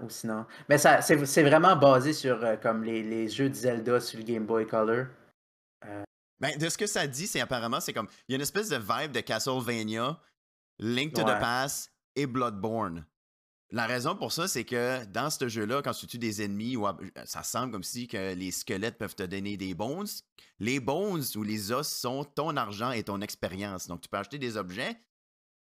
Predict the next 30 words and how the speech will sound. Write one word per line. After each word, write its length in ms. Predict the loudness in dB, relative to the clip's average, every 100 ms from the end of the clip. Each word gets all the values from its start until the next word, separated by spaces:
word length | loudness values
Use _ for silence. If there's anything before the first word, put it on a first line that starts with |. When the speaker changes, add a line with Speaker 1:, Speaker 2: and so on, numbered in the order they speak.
| -6
Speaker 2:
ou 300 | -4 -4 -4
leveler 580 | -2 0 0 0 0 2
up 260 | 0 -2 -14 _ _ _ _ _ _ _ _ _ 2
en, 20 |
Speaker 1:
Ouais, 40 | 4 6
Speaker 2:
en 20 |
Speaker 1:
mais, 200 | 4 4 4
Speaker 2:
ayant 80 | 4
Speaker 1:
euh, 40 |
Speaker 2:
assez 260 | 4 0 -4
de, 200 | -4 -6
de, 180 | -6 -8
de, 120 | -6
de, 40 | 6
Speaker 1:
Blood-, 280 | 10 10
Speaker 2:
de 100 | 8
points. 140 | 6 6
Speaker 1:
Bloodborne 320 | 8 8 8
n'a 80 | 6
pas 200 | 6 6
inventé 800 | 6 4 6 6 4 2 2 2
tuer 200 | 0 0
des 220 | 2 2
ennemis 260 | 2 0 -2
pour 100 | 2
avoir 140 | 2
de 40 | 4
l'argent, 360 | 2 2 -2
Thomas, 340 | -2 -4 -6 -10
là. 180 | -12